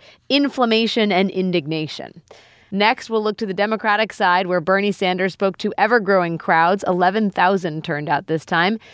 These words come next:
at the Netroots Nation Progressive Conference. Both he and former Governor Martin O'Malley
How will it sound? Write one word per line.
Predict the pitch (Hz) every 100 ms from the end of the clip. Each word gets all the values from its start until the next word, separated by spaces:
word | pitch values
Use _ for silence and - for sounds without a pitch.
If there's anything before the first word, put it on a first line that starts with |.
| -
at | 180 175
the |
Netroots | 165 175 - 196 180 -
Nation | 170 160 170 160
Progressive | 170 139 147 - 151
Conference. | - 143 147 - 95 202
Both | - 170 156
he | - 208 185
and | 170
former | 170 160
Governor | 165 165 165
Martin | 156 156 160
O'Malley | 156 170 190 208